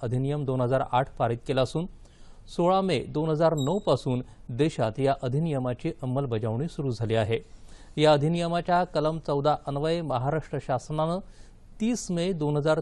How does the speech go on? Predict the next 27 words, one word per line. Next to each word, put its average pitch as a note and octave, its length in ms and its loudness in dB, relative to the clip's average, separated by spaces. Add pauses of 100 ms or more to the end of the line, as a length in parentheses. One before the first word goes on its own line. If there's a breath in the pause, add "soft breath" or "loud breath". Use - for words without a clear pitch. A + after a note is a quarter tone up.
तेरा E3+ 220 2
रोजी A#2 340 0 (280 soft breath)
महाराष्ट्र E3 840 0
असंघटित D3 520 -2 (100)
कामगार D#3 420 -2
सामाजिक D3 480 -4
सुरक्षा C#3+ 440 -4
नियम C#3+ 280 -4
दोन C3 160 0
हजार C3 320 0
तेरा C3+ 200 0
पारित D#3+ 280 -2 (100)
केले D#3+ 160 -2
असून D#3+ 280 -2 (560 loud breath)
तीस G#3+ 300 0
मे F#3 200 0
दोन E3+ 200 -2
हजार D#3 240 0 (120)
तेरा G3 220 0
पासून C#3 360 -2
या C#3 120 0
नियमांची C3 500 -2
अंमलबजावणी B2 720 -2 (160)
राज्यात A#2+ 380 2
सुरू A2+ 200 -2
आहे. A2+ 220 2 (440 soft breath)
त्यामुळे C3+ 300 4